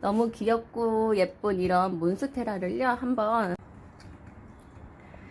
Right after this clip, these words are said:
자, 그럼 이 몬스테라의 매력 이제 우리가 다 소개를 해드렸고요. 짠! 여러분, 오늘 소개시켜드릴 이 몬스테라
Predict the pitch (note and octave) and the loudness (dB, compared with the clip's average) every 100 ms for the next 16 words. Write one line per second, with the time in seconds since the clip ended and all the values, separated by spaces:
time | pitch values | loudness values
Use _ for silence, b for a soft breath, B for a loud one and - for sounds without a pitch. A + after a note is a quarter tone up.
0 | B B - G#3 A3 G3+ F3+ F#3+ B3 D#4+ | B B 0 4 4 4 4 4 2 0
1 | D#4+ D4+ A3+ G#3 F#3+ D#3 D#3 F#3 G#3 A3+ | 4 4 6 4 4 4 4 4 4 4
2 | E3+ F3+ E3+ E3 F3 E3+ - E3+ E3 E3+ | 2 0 -2 -2 -2 -2 0 0 0 0
3 | B3+ B3+ B3 A3+ F#3 E3+ F3 A3+ C#4+ F4 | 0 0 0 -2 -2 -2 -2 0 2 2
4 | - - B B B B B - C#4 C#4+ | -2 -8 B B B B B 0 2 4
5 | C4+ C4+ C#4+ C#4 - G#3+ C4 C#4 B3 F#3+ | 4 2 0 -2 0 4 6 6 2 2
6 | E3+ G3+ - G3+ A#3 C4+ C#4 C#4+ D4+ D#4 | 0 -4 -4 0 4 6 6 4 2 2
7 | C#4 A3+ G#3 G3+ F3 F#3 E3 F3+ G#3+ B3+ | 0 2 2 2 2 2 4 2 0 -2
8 | A#3+ F#3+ F3+ G#3 G3+ D#3 | 0 2 4 4 4 2